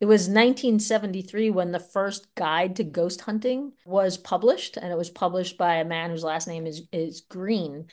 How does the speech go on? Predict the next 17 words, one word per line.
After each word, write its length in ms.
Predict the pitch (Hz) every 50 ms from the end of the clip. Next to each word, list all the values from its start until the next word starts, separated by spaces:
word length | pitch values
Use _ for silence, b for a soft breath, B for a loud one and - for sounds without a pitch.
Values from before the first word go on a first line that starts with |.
| b b b
And 220 | 208 202 202 202 214
that, 320 | 220 233 254 240 - - -
a 100 | 196 202
lot 260 | 190 196 196 202 220
of 100 | 220 202
ghost 260 | 180 202 220 240 - -
hunters 380 | 220 208 208 214 196 185 185
see 180 | - 233 214 202
that 280 | 185 190 208 247 247
as 160 | 240 208 190 180
the 100 | 180 180
beginning 640 | 202 190 156 - 175 214 247 196 160 160 170 175
of 220 | - - 180 165 170
modern 500 | 175 170 170 170 175 165 170 170 175 165
ghost 300 | 170 175 214 247 - -
hunting. 480 | 180 156 160 - 156 156 165 170 175
So 440 | 170 - 202 180 175 170 170 165 165